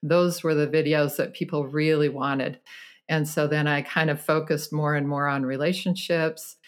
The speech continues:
and toxic relationships and narcissistic and abusive relationships. And that,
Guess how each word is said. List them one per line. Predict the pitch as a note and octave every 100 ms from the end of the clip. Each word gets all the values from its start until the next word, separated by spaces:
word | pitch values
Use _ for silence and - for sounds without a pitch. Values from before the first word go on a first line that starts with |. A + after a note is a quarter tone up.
| - _ -
and | D3+ D3 C#3 C3+ C3 A#2+ -
toxic | - E3+ - E3+ -
relationships | D#3 D3+ D3+ D#3 D3 - D3 D3 - C#3
and | C3+
narcissistic | C3 C3 D3 - D#3 D#3 D3 D3
and | C#3
abusive | C3+ D#3 D3+ D3+ C#3
relationships. | C#3 C#3 - C#3 C#3+ - -
And | D3
that, | D3 D3 -